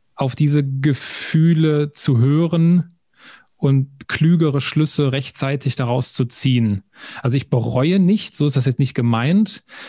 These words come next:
aber ich hätte schon gerne früher diese, das ist, weil das ist eine Superpower im Leben,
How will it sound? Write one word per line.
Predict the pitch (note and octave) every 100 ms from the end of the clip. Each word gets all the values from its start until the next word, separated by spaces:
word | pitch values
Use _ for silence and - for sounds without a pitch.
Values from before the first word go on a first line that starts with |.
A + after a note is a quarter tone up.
| -
aber | - B2+
ich | B2+
hätte | E3 D#3+
schon | - D3
gerne | C3 C3+ D#3 E3
früher | - - - E3+ F#3+ D3
diese, | D3 C3 C3+
das | B2+
ist, | E3 - E3
weil | C#3
das | C3+
ist | D#3+
eine | C#3+
Superpower | B2+ F#3 C#3+ A2+ - G#2+ G2+ C3 E3+
im | G#3 A#2+
Leben, | A2 A2 A#2 F#3